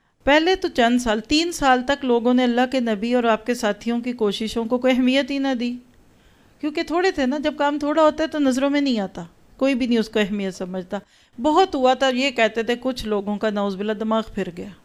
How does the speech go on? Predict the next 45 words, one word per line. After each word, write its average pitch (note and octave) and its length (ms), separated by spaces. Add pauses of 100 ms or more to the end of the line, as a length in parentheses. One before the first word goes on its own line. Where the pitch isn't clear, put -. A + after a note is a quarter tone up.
सर A3+ 220
फिरे G#3 300
लोग, F#3+ 240 (840)
ये D4+ 80
ऐसी C4 380
बातों G#3+ 300
में G#3+ 140
लग G3+ 180
गए, G#3 100
पता A3 220
नहीं G#3+ 100
किसके A#3+ 320
पीछे A3 320
लग G3 280
गए, G3+ 180
कौन A#3 380
अपने G#3+ 280
आप G#3+ 200
को G#3+ 80
नबी G3+ 260
कहने C4 280
लग C#4+ 220
गए C4+ 160 (340)
और A#3+ 160
ये A#3 80
उसके G#3 240
पीछे F3+ 280
लग G3+ 240
गए। B3 140 (140)
और A#3 100
थे C4+ 200
भी D4 120
सारे D4+ 240
यंगस्टर्स, A#3+ 760 (720)
इस C4+ 140
पे A3+ 140
और A3 220
भी A#3+ 140
उनको A#3+ 200
लगा। A3+ 240
बाप A3 300
सारे C4 320
मुखालिफ B3 540
कुफर B3 320
के B3 280